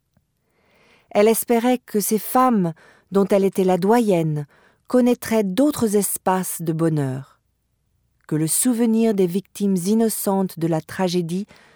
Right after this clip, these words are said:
serait associé à une nouvelle prospérité de son marché,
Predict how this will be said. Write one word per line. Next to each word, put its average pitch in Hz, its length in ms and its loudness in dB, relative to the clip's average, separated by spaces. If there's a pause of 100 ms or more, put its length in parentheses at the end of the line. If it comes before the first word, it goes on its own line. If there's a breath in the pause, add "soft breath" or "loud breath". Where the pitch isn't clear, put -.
(180 soft breath)
serait 196 360 -2 (160)
associé 226 800 -2
à 160 140 0
une 170 260 2
nouvelle 185 420 0
prospérité 190 880 -4
de 170 120 -2
son 170 200 -4
marché, 170 560 -4